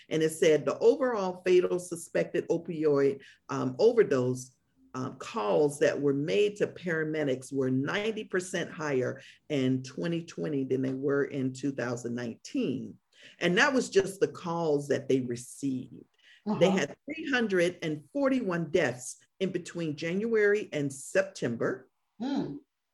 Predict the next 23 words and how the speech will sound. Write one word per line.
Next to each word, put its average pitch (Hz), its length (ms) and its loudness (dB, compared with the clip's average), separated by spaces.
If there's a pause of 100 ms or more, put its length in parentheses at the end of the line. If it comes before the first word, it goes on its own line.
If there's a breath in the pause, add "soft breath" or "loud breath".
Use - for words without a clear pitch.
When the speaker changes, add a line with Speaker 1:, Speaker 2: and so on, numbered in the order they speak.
(120)
Speaker 1:
And 156 380 2 (100)
all 240 360 0
drug-related 196 920 4
deaths 139 500 0
in 143 220 -2
twenty 208 540 -4
twenty 131 580 -2 (200 loud breath)
was 123 500 2
a 147 160 0
total 165 420 2
of 127 200 -4 (340)
eight 220 180 6
hundred 202 300 0
and 165 140 -2
twenty-three, 147 760 -2 (200 loud breath)
which 151 300 -4
was - 300 -4
sixty-seven 196 1080 -2
percent 165 520 -6
higher 123 800 -6 (360 soft breath)
than 143 200 2
it 131 120 -2
was 120 600 -4